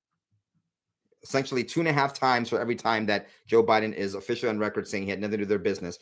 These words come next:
We have nineteen pieces of evidence now suggesting that Joe Biden has played an influential role in his brother James and Frank's and his son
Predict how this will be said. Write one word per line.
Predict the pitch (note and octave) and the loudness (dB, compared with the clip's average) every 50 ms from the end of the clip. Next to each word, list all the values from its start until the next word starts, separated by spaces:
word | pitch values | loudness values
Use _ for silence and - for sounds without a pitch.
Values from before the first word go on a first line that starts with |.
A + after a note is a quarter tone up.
| _ _ _ _ - | _ _ _ _ 2
We | A2 A#2 | 4 4
have | A2+ G#2 G#2 | 4 4 2
nineteen | A#2 B2 C3+ D3+ D#3 D#3 D#3 D3+ D3 | 2 2 4 2 2 2 0 0 0
pieces | C#3+ C#3 C3+ B2+ - B2 | 0 -2 -4 -4 -2 -2
of | A#2+ A2+ | -2 -2
evidence | A2+ - A#2+ A2+ A2+ A2 G#2 - | 0 0 0 0 0 0 -2 -2
now | G#2 A2+ A#2 A#2+ | -2 0 0 0
suggesting | - A#2 G2+ - G#2+ G#2 G#2 - G#2 | -2 -2 0 0 0 0 0 -2 -2
that | G2+ F#2 | -2 0
Joe | G2 A2 A2 | 2 2 2
Biden | - G#2 G2+ G2+ G2 G2+ G2 F#2+ - _ _ _ _ _ _ - | 4 4 2 2 2 0 -2 -4 -10 _ _ _ _ _ _ -2
has | - D#3 E3+ F3 E3+ D#3+ - - | 4 6 8 8 8 6 4 0
played | - - B2+ A#2+ A2 | -4 0 2 2 4
an | A2 G#2+ G#2 G#2 - | 4 2 -2 -2 -4
influential | - A#2 G#2 - A2 G2+ G2+ G2+ - G#2+ F2 | -4 -6 -6 -4 -4 -4 -4 -4 -4 -4 -4
role | F#2 F2+ D#2 C2 A#1+ - - _ _ _ _ _ _ _ _ _ _ _ _ _ _ _ _ _ _ _ _ _ _ _ _ _ _ _ _ | -2 -2 -2 -4 -6 -8 -12 _ _ _ _ _ _ _ _ _ _ _ _ _ _ _ _ _ _ _ _ _ _ _ _ _ _ _ _
in | - B2+ B2+ A#2+ A#2+ | 2 4 4 4 4
his | A2+ A#2+ A2+ G#2 G2+ | 2 0 0 0 0
brother | E2+ A#2 A2+ G#2+ A2 G#2+ G#2 | 0 2 4 4 6 4 4
James | G2+ - B2 B2 B2+ B2+ B2+ A#2+ | 2 2 2 2 2 2 0 -2
and | - - A2 G#2 | -4 -4 -4 -4
Frank's | - - A2+ A2+ A2+ A#2 A2+ - - - | -4 -2 -2 -2 -2 -2 -4 -8 -8 -4
and | A2+ A2+ A#2 A#2 | -2 -2 0 0
his | G#2+ G#2+ G#2 - | 0 -2 -2 -2
son | - A2 G2+ G2+ G2+ G2+ | -2 -2 -2 -2 -2 -6